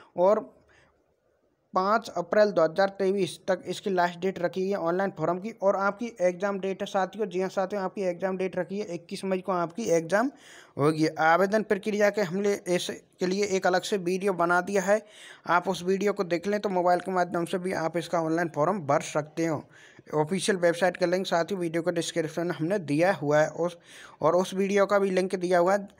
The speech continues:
जो इसमें दोस्तों बताया गया आप अपना ऑनलाइन फॉर्म मोबाइल के माध्यम से किस प्रकार से भर सकते हैं। अब साथियों, ये इस जानकारी को आप जान ही गए होंगे।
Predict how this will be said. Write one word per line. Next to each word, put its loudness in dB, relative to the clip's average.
जो 2
इसमें -2
दोस्तों 0
बताया 4
गया 2
आप -2
अपना 0
ऑनलाइन 2
फॉर्म 0
मोबाइल 4
के -6
माध्यम 0
से -6
किस -2
प्रकार 0
से -2
भर 0
सकते -6
हैं। -2
अब 0
साथियों, 0
ये 2
इस -2
जानकारी 2
को -4
आप 0
जान 2
ही 0
गए 4
होंगे। 2